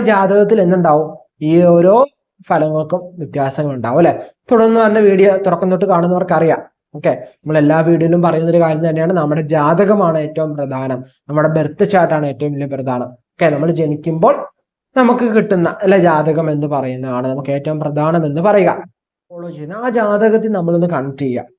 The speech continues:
ഓക്കെ, അപ്പൊ ജാതകം വെച്ച് നിങ്ങളൊന്ന് പരിശോധിച്ച് നോക്കുക. അതുപോലെ എന്ന് വെച്ചാൽ നമ്മുടെ ജാതകത്തില്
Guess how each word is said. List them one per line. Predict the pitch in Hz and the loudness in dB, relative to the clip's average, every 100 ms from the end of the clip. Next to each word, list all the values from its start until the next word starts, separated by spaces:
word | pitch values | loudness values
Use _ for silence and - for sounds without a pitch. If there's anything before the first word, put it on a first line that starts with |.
| _ _ _ 139 | _ _ _ -18
ഓക്കെ, | 135 139 131 - _ - | -8 -6 -6 -10 _ -2
അപ്പൊ | 226 233 | 0 2
ജാതകം | 233 208 226 247 240 | 2 2 2 2 2
വെച്ച് | 208 196 | 0 0
നിങ്ങളൊന്ന് | 175 170 165 | 0 0 0
പരിശോധിച്ച് | 147 147 - 160 151 147 | -2 -4 -4 -2 -2 -2
നോക്കുക. | 147 135 | -4 -2
അതുപോലെ | 156 165 185 196 _ 151 | 0 2 2 2 _ -12
എന്ന് | 151 165 | -8 -8
വെച്ചാൽ | 160 185 175 | -4 0 2
നമ്മുടെ | 180 185 | 2 2
ജാതകത്തില് | 202 180 185 202 196 175 | 4 4 4 2 4 2